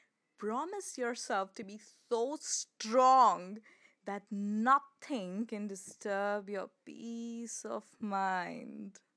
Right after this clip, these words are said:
Look at the bright side of everything. Make it happen. Make your optimism come true. Think only of the best. Work only for the best. Learn from your mistakes.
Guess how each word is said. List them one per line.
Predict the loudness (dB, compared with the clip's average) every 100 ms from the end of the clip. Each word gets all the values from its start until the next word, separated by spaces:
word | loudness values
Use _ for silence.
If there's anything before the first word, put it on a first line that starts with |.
| _ _ -20 -18 -10
Look | -8 -6
at | -2
the | -4
bright | -4 0 6 10 10 8 2 -8
side | 2 6 6 4 -2
of | -6 -6 -8 -4
everything. | 0 0 -2 -2 0 0 0 -2 -4 -12 _ _ _ _ -10
Make | -8 -6 -8 -12 -20 -10
it | -8 -8 -4
happen. | -2 -2 -4 -14 -16 _ _ -20 -10
Make | -8 -8 -4
your | 0 0 0 0
optimism | -2 -4 -6 -4 -2 -2 -2
come | 0 0 0 -2
true. | -6 -4 -2 -2 -4 -8 _ _ _ _ _ _ _
Think | -16 -14 -16 -6
only | -4 -2 -4 -6 -4
of | -6 -4
the | -6
best. | -6 -6 -10 -18 -20 -20 -8
Work | -2 -2 -4 -12 -2
only | 2 2 0 -4 -6
for | -6 -2 0 0
the | 0 4 8 8
best. | 6 2 0 0 -8 -16 -20 -20 _ _ _ -6
Learn | -6 -4
from | -6 -6
your | -8
mistakes. | -10 -10 -8 -8 -10 -16